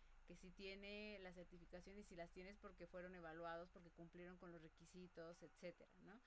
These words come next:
Entonces eso, eso vale muchísimo y que la gente lo tome muy en cuenta y también eso,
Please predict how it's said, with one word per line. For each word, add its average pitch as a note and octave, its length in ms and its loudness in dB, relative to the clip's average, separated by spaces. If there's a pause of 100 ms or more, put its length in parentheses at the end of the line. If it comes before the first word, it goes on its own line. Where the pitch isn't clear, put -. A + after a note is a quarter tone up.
(300)
Entonces F#3+ 340 0
eso, G3+ 640 8
eso G3+ 640 4 (240)
vale F#3+ 240 8
muchísimo G3+ 840 0
y F3 120 -4
que F3+ 160 2
la E3 120 6
gente F#3 220 -2
lo G#3 120 2
tome F3+ 180 -2
muy F#3+ 240 0
en F#3+ 100 -4
cuenta F#3+ 320 2
y A3 80 4
también F3 400 2
eso, F3+ 340 -2